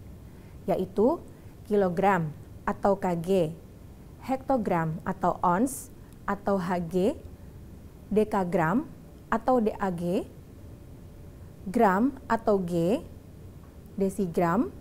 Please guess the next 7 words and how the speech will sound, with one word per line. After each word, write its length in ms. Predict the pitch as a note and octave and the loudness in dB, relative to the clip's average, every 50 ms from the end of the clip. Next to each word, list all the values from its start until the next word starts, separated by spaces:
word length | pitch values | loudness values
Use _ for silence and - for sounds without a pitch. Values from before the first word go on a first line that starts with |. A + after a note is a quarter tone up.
| - - - - - | -16 -18 -16 -8 -4
atau 320 | - B3+ B3+ - E4 E4+ | -4 -4 0 2 2 4
D 160 | C4+ G3+ F#3 E3 | 4 4 2 2
G, 320 | D#3+ E3+ E3+ F3+ G#3+ D4+ - - - - - - - - - - - - - | 0 0 2 2 2 2 0 -4 -14 -16 -16 -16 -18 -18 -18 -18 -18 -18 -16
sentigram 800 | - - C#4 D4+ E4 - D#4+ C4+ G#3+ A#3 A3+ G#3+ A3+ C#4 D#4+ - - - - | -8 -4 -2 -2 0 0 2 4 4 6 6 6 6 4 2 -2 -6 -6 -6
atau 160 | G#3 - G#3+ | -4 -2 -2
C 160 | G#3 - G#3+ | 0 0 0
G, 400 | F#3+ F3 E3+ F#3 F#3+ A3+ D#4+ F#4+ | 0 0 0 2 2 2 2 0